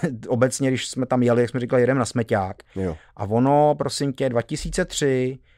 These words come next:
Speaker 1: dva tisíce třináct, dva tisíce dvacet dva, ono je to pořád stejný, spíš horší, spíš těch o-, eh, podpadků ještě přibylo.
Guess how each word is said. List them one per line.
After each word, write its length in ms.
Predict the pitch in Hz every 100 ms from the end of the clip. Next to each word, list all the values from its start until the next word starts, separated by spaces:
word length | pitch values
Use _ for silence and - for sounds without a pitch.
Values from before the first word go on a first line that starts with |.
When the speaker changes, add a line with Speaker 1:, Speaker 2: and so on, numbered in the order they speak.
| _
Speaker 1:
dva 100 | 110
tisíce 340 | - 131 139 143
třináct, 540 | 156 131 123 113 113
dva 140 | 113
tisíce 280 | 113 123 151
dvacet 280 | 135 131 151
dva, 280 | 127 110 107 - _
ono 240 | 151 160
je 140 | 151 143
to 120 | 151
pořád 400 | 127 127 131 123
stejný, 480 | - 127 139 143 147
spíš 300 | - 156 135
horší, 460 | 131 135 - 104
spíš 280 | 95 127 123
těch 240 | - 156 -
o-, 180 | 127 113
eh, 80 | 110
podpadků 580 | 131 117 131 - 131 131
ještě 280 | 110 123
přibylo. 460 | 113 - 95 101